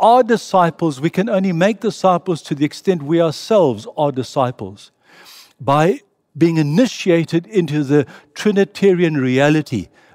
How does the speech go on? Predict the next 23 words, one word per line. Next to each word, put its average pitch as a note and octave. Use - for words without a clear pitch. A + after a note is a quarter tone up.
learning F3+
to D#3+
live D#3+
the D#3
life F3+
of D3+
heaven D#3+
on C#3
earth, D#3+
by D3+
being D3
trained A2
in D#3
the D3
character A#3
of D#3
Christ -
to D3
do C#3+
God's F#3+
will D3
routinely, D#3+
easily, F3+